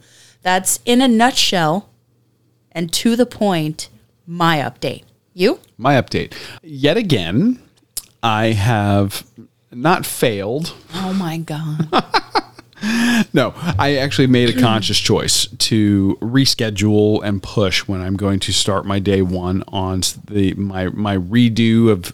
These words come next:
Speaker 2: the seventy-five Hard Challenge. We got to talking while we were traveling for the Smokies and
Speaker 1: Yeah.
Speaker 2: came to the decision it didn't make a whole lot of sense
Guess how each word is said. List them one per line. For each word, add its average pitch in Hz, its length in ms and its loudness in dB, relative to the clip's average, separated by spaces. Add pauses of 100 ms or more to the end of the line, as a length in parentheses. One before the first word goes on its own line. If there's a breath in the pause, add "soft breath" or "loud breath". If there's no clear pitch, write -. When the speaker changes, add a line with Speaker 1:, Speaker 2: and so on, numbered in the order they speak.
Speaker 2:
the 101 180 -6
seventy-five 98 560 2
Hard 98 240 0
Challenge. 104 420 -2 (580 loud breath)
We 127 200 2
got 113 160 0
to - 80 -4
talking 104 500 2
while 95 180 4
we 98 120 2
were 95 100 0
traveling 101 460 0
for 101 120 -2
the 104 80 0
Smokies 101 600 2
and 95 480 -2
Speaker 1:
Yeah. 101 60 -2 (120)
Speaker 2:
came 123 280 0
to 120 100 -4
the 104 80 -2
decision 98 400 0
it 87 100 -2
didn't 123 320 2
make 113 220 2
a 101 40 -4
whole 107 280 2
lot 98 240 -2
of 92 80 -6
sense - 540 0